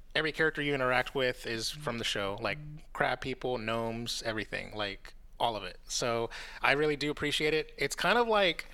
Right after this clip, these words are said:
I don't know which is, like, truly better. Like, I wanna say,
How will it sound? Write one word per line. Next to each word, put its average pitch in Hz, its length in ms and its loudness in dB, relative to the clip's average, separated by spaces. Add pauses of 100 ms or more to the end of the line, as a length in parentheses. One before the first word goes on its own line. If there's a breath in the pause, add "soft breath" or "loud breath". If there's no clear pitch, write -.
(760 loud breath)
I 170 160 12
don't 226 180 8
know 214 140 8
which 190 580 4
is, 151 260 2
like, 147 320 2
truly 160 380 2
better. 131 280 4
Like, 120 200 0
I 147 100 8
wanna 220 220 6
say, 165 320 2